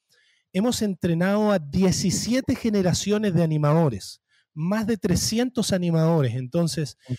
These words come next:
hoy día ya ese animador que todos querían, que eran los que pedían, en este caso a mí,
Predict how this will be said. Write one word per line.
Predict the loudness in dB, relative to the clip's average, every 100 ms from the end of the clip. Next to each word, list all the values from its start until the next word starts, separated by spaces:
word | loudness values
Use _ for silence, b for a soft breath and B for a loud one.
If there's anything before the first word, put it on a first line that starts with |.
| B B
hoy | -2 0
día | 2 2
ya | 4 2 2 0
ese | 0 2 2
animador | 2 4 6 6 4
que | 0 2
todos | 4 4 2
querían, | 2 2 2
que | 2 0 0 -2
eran | -2 0 2
los | 0
que | -2 -2
pedían, | 0 0 -2 -6
en | -8 -6
este | -4 -4
caso | -2 0
a |
mí, | -2 -2